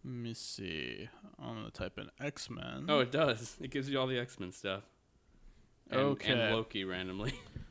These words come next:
Speaker 1: So we got X two, X-Men Last Stand, all P G thirteen, X-Men Dark Phoenix, X-Men First Class, X-Men Days of Future Past, P G thirteen. All the P G thirteens. But you said Logan is on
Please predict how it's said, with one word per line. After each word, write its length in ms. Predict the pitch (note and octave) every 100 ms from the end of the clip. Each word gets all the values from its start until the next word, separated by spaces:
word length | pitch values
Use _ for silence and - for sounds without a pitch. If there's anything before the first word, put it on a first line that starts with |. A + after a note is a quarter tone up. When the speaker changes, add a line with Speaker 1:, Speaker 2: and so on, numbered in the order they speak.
| - -
Speaker 1:
So 180 | - A#2
we 120 | B2
got 560 | C3 B2 A#2 G#2+ G#2+ - - _ _ _ _ _ _ - - _ -
X 320 | D#3 E3+ -
two, 340 | - D#3 A2+ F2+ -
X-Men 340 | D#3 F3 D#3+
Last 240 | D#3 D3+ -
Stand, 420 | C#3+ A2+ F2+ - -
all 160 | - C3+
P 160 | D3
G 140 | C#3 C#3
thirteen, 400 | D3 C3 B2 G2+ -
X-Men 380 | D#3 E3+ E3
Dark 240 | D#3 D3+ D3
Phoenix, 480 | D#3 A#2+ F#2 F#2+ - - - -
X-Men 320 | D3+ E3+ D#3
First 240 | D3 C#3
Class, 520 | - A#2+ F2+ B1+ - - - - - - _ _
X-Men 460 | C#3 D#3 D3 C#3+ C#3+
Days 280 | C3 C#3+ B2+
of 80 |
Future 240 | C#3 C3+ B2+
Past, 680 | B2+ A#2 G2 A1+ - - - _
P 120 | C3+
G 120 | B2+
thirteen. 380 | B2 A#2 A#2+ F2 -
All 300 | A#2+ D3 E3+
the 100 | F3
P 160 | D#3+ D#3+
G 160 | D3
thirteens. 680 | C#3+ C3+ B2 A2+ D#2+ - - - _ - - - _ _ -
But 220 | B2 E2+
you 60 | C3+
said 200 | C#3 A#2+
Logan 300 | C#3 C3+ C3
is 120 | A2+
on 160 | G#2+